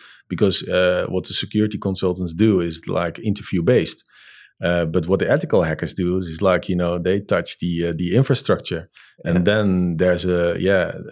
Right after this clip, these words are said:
Speaker 1: a, a, a difference between what people say and what actually the fact is.
Speaker 2: Yeah. So the ethical hackers come in, uh, like, "Okay, challenge accepted. We <laughs>
Speaker 1: Yeah.
Speaker 2: we gonna, uh, rumble it up a little bit here."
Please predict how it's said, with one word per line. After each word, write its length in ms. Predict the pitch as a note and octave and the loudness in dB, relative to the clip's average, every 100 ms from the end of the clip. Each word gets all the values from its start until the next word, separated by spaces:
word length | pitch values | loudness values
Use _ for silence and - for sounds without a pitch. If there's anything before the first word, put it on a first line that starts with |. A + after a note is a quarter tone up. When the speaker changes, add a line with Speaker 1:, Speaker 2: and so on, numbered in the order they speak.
| - | -6
Speaker 1:
a, 40 | |
a, 400 | E2+ E2+ E2 F2 F2 | -4 -4 -6 -6 -6
a 40 | |
difference 500 | E2 A#2 - G2+ F2 | 0 2 2 0 0
between 540 | F#2+ - G2 F2+ F2+ E2+ | -6 -2 0 2 2 2
what 340 | G2 - - | 2 2 0
people 240 | G#2+ G#2 | 0 2
say 500 | F2+ - D#3 F#2 F#2 F#2+ | 2 4 4 4 0 -2
and 120 | F2 | 0
what 160 | F2+ - | -2 -2
actually 400 | G2 - G2+ F2+ | -6 -4 -2 -2
the 100 | F2 | -4
fact 320 | - F#2+ - | -2 -4 -2
is. 320 | E3 F#2+ - - - | -2 -2 -4 -10 -6
Speaker 2:
Yeah. 180 | A2+ A2 - _ - | -4 -2 -6 _ -6
So 180 | A2+ | -2
the 320 | G2 E2+ F2+ - | 2 2 2 0
ethical 280 | G#2 - G#2 | -2 0 -2
hackers 240 | G#2+ A2 | -2 -4
come 220 | - G#2 | -2 0
in, 200 | G2+ G2+ | 0 -2
uh, 200 | F#2+ D2+ - - | -4 -6 -8 -6
like, 220 | F2+ F2 | -6 -6
"Okay, 240 | - G2 F#2+ | -2 -2 0
challenge 360 | G#2+ F#2+ G2 | -2 -4 -4
accepted. 480 | G2 - G#2 - A2+ - | -4 -2 -2 -2 -8 -10
We 400 | G2+ G2 F#2+ - - - _ | -10 -8 -8 -8 -10 -10 _
<laughs> 260 | - - | -20 -2
Speaker 1:
Yeah. 220 | D3 A2 D#2+ - | 0 0 -2 -14
Speaker 2:
we 200 | A2+ F#2+ | -14 -4
gonna, 260 | F#2 F#2+ G2+ | -2 -2 -4
uh, 360 | F#2 F#2+ F#2 F2+ | -2 0 0 2
rumble 360 | G2+ G2+ F#2+ | 2 2 2
it 100 | G2 | 4
up 180 | G2 F#2 | 2 0
a 20 | F2+ | -4
little 200 | F#2 E2+ | -4 -4
bit 160 | F2+ | -8
here." 200 | - F2 | -8 -10